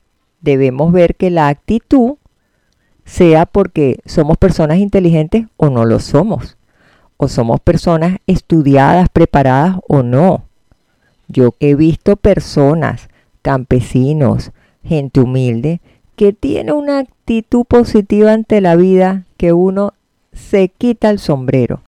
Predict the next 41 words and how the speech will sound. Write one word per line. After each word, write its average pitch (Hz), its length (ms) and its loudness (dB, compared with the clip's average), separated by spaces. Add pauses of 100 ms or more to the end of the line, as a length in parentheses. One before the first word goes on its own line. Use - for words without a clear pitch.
(260)
personas 160 520 2
que 160 120 0
siempre 139 360 0
tienen 147 320 0
una 135 240 -2
buena 131 320 0
disposición, 139 880 0
personas 135 480 -2
que 135 140 -4
son 127 200 -4
serviciales, 160 960 2
personas 143 440 -2
que 147 140 -2
siempre 143 360 0
le 139 100 0
dan 127 200 0
la 135 100 2
vuelta 139 320 2
a - 20 2
la 135 120 0
cosa 135 360 -2 (380)
para 151 280 2
resolver 143 640 0
algo, 147 440 0 (280)
personas 160 480 0
que 160 180 -2
no 147 260 0
se 156 400 2
achican 156 800 0
ante 143 260 -4
cualquier 135 380 -2
problema, 151 460 0
no 147 160 -2
sienten 147 460 -6
que 160 100 -2
se 143 120 -2
les 135 120 0
viene 131 220 0
el 147 80 -4
mundo 151 280 -4
encima. 165 580 -2